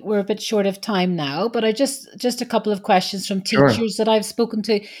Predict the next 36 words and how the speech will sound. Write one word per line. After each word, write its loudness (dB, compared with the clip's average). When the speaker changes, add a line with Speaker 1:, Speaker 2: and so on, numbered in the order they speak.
Speaker 1:
In 4
terms 4
of, 0
you 0
just -2
mentioned 2
perhaps -2
neurodiverse 4
students. 0
Speaker 2:
Yep. 2
Speaker 1:
Some 0
of 0
whom 0
may 0
struggle 0
with -4
reading 2
emotions 0
or -2
navigating -2
those -6
sort -4
of -6
emotion-, -6
you -6
know, 0
the -6
skills -2
required -2
for -10
those -4
sorts -6
of -6
interactions. -4
So -4
some -2